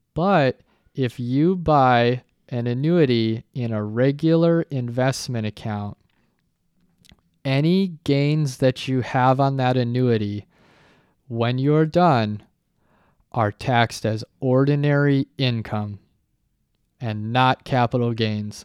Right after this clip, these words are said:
So you could have left that money in there for ten years, and it doesn't matter. You're gonna pay ordinary income tax on the gains, whereas if you just bought E T Fs or stocks or anything else and held them for ten years,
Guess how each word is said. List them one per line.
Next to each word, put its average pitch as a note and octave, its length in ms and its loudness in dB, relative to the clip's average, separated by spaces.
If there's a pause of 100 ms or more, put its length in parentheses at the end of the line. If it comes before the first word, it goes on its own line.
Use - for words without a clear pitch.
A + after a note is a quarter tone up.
So - 180 -10
you A2+ 280 -4
could E3+ 180 -2
have D#3 120 4
left C#3+ 260 0
that C#3+ 160 2
money B2+ 260 -2
in B2 120 -4
there A#2 140 -2
for - 180 -10 (180)
ten D#3 400 -2
years, C3 640 -2 (600)
and A#2+ 160 -4
it A2+ 180 -8
doesn't C3 400 0
matter. B2+ 320 0
You're A2 200 -2
gonna B2 340 -2
pay A2+ 220 -2 (120)
ordinary C3+ 680 0
income B2 540 -6
tax A2 440 -4
on A2 140 -4
the G#2+ 80 -6
gains, A#2 640 -2 (440)
whereas A#2 460 2
if A2 160 -6
you C3+ 240 0
just C3+ 300 -2
bought A2 380 -2 (280)
E B2 160 -4
T A#2+ 300 -4
Fs C3 560 0
or A2 160 -10
stocks B2 760 -2
or A2+ 160 -6
anything C3 400 -4
else F#3+ 240 2
and D3 100 -2
held B2+ 220 0
them A#2+ 140 -2
for A#2+ 140 -6
ten A#2 300 -4
years, G#2+ 340 -4